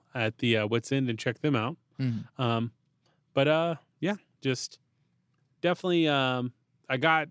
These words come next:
Speaker 1: really, I'm getting more and more into, like, indie rock.
Speaker 2: Okay. Like what?
Speaker 1: And, uh, like the Black Keys.
Speaker 2: Okay, yeah.
Speaker 1: Definitely. And then, um, I wanna say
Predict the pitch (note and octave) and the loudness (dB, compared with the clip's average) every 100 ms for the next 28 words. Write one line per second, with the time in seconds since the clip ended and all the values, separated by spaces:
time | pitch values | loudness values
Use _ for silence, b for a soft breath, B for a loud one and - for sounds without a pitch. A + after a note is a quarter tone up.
0 | _ D3+ C3+ C#3 E3 E3+ E3 D#3+ D#3 D#3 | _ -10 -4 0 2 4 4 4 2 2
1 | C#3+ C3+ C3 B2 A2+ _ _ _ _ _ | 2 0 0 -2 -4 _ _ _ _ _
2 | C#3 C3+ E3 C#3+ C3+ C#3+ C#3 C3 B2+ B2 | -4 2 4 4 4 4 2 2 2 0
3 | A2+ A2+ A2 - C3+ A2+ A2 A2 G#2+ - | 0 0 -2 -2 -2 0 0 -2 -6 -10
4 | - - - D#3+ D#3+ A#2 B2 - B2 A#2 | -18 -20 -6 -4 -2 -6 -8 -4 -4 2
5 | A#2 G#2 G2+ _ _ _ _ - C#3 C#3 | 2 0 -6 _ _ _ _ 0 4 4
6 | C3 A#2 A#2+ A#2+ A2 A#2 - A#2 C3 - | 4 0 -4 -2 -2 -2 -2 -2 -4 -10
7 | _ A#2+ A2 A2+ C3+ - - B2 C3 B2 | _ -14 -8 -8 -8 -10 -2 0 0 -4
8 | B2+ _ _ _ _ - B2 B2 A#2+ B2 | -4 _ _ _ _ -2 0 4 2 2
9 | C3 A2+ G#2+ A2 G#2+ G#2+ - _ _ _ | -2 0 0 0 0 -4 -8 _ _ _
10 | _ _ _ _ - B2+ A2 C3+ G3+ A#3 | _ _ _ _ -6 -6 -4 -6 -2 0
11 | A#3+ A#3+ - G3 F#3 F3 E3 D3+ | 0 0 -2 0 0 0 0 -2